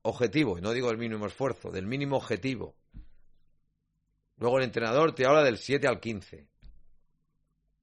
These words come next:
Así no vamos bien. Tenemos que luchar por algo más. Por intentar ir a Europa. Es, es que es vital.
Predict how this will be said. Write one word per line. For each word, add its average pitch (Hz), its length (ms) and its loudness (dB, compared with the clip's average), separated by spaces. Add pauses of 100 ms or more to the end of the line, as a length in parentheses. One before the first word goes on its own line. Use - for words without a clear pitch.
(1800)
Así 131 280 -6
no 135 120 2
vamos 123 280 2
bien. 104 300 -4 (3000)
Tenemos 123 280 -2
que 120 80 -4
luchar 104 300 -2
por 85 140 -6
algo 80 200 -6
más. 82 380 -16 (1040)
Por 92 140 -4
intentar 98 680 -2 (2000)
ir 117 160 -2
a 120 40 4
Europa. 95 400 0
Es, - 220 -4 (200)
es - 100 -14
que 139 80 -2
es 113 80 -2
vital. 95 480 -2